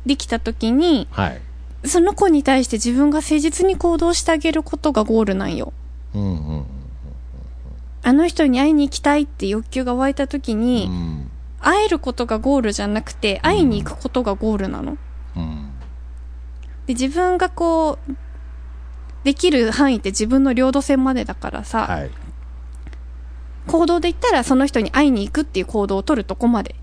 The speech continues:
Speaker 2: うん。
Speaker 1: 会ってくれるかどうかは、その先の話。
Speaker 2: うん。
Speaker 1: でも自分ができるとこまでやれたらさ、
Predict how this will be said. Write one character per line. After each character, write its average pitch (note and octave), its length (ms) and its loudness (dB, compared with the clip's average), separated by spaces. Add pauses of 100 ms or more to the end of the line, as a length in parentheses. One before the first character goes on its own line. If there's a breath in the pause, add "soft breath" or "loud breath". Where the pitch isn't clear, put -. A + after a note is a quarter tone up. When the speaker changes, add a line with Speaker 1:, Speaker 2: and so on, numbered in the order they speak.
(120)
Speaker 2:
う - 20 -8
ん。 E3+ 460 -2
Speaker 1:
会 E4+ 120 4
っ - 20 -4
て - 200 0
く - 140 -2
れ E4 140 2
る F#4+ 80 0
か A4 160 -2
ど F#4 160 0
う - 20 -4
か D4 200 -4
は、 D4 360 0 (400)
そ - 180 0
の B3 120 2
先 B3 320 -2
の B3 100 4
話。 A3 560 -2 (180)
Speaker 2:
う E2+ 60 -6
ん。 D#2+ 460 -2 (220)
Speaker 1:
で G#4 100 0
も E4+ 140 4
自 C4 200 0
分 F4+ 200 2
が F#4 160 4
で C#4 140 4
き G4+ 160 0
る F#4+ 100 2
と A3+ 140 -4
こ C#4 140 2
ま D#4 140 4
で F#3 240 -4 (200)
や G#3+ 160 0
れ D#4+ 100 2
た C4+ 140 2
ら G3 120 -4
さ、 G3 300 -6